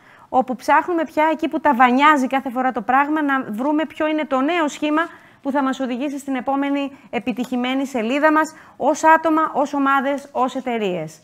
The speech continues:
Πάμε λοιπόν να παίξουμε λίγο στο chat. Θα σας δώσω τον κωδικό. Παρακαλώ να, ε, δείτε λιγάκι την ερώτηση, γιατί θα την αφήσω λίγα δευτερόλεπτα. Πριν ορίσουμε επιστημονικά την προσαρμοστικότητα,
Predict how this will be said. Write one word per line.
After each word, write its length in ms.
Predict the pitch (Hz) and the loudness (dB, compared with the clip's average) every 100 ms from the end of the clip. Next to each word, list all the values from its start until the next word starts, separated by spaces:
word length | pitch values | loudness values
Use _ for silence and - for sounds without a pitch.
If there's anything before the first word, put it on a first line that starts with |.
| _ - - - | _ -20 -8 2
Πάμε 200 | 392 440 | 4 4
λοιπόν 180 | 311 294 | 2 2
να 80 | |
παίξουμε 320 | 269 262 247 247 | 0 -2 -2 -2
λίγο 180 | 220 | -2
στο 160 | 214 208 - | -4 -4 4
chat. 260 | 285 359 392 - - - - | 8 8 4 -18 -20 -14 -4
Θα 100 | 262 | -2
σας 160 | 262 | 0
δώσω 220 | 262 330 320 | 0 -2 -2
τον 120 | 294 | 0
κωδικό. 480 | 294 247 233 262 302 | 0 0 4 6 8
Παρακαλώ 540 | 285 269 262 262 311 | 6 4 2 4 4
να, 120 | 320 311 294 277 - | 2 2 0 -2 -4
ε, 200 | 240 233 | -4 -2
δείτε 280 | 214 311 302 | -2 -2 -2
λιγάκι 320 | 277 285 277 | 0 0 0
την 120 | 269 | -2
ερώτηση, 320 | 254 254 277 | 0 0 0
γιατί 120 | 269 247 | -4 -4
θα 60 | |
την 80 | 240 | -4
αφήσω 260 | 233 285 285 | -4 -4 -2
λίγα 200 | 269 277 | -2 -2
δευτερόλεπτα. 800 | 262 240 220 220 233 233 339 392 - - - _ _ - _ - | -2 -2 0 0 0 0 0 0 -14 -20 -20 _ _ -20 _ 0
Πριν 380 | 403 508 453 | 2 4 4
ορίσουμε 500 | 359 359 427 - 330 | 4 4 2 2 2
επιστημονικά 840 | 285 262 269 - 262 247 247 320 370 | 2 0 -2 0 0 2 0 4 4
την 80 | 330 | 4
προσαρμοστικότητα, 1080 | 240 240 233 214 202 208 196 190 208 277 | -2 0 0 -2 -2 2 4 4 4 4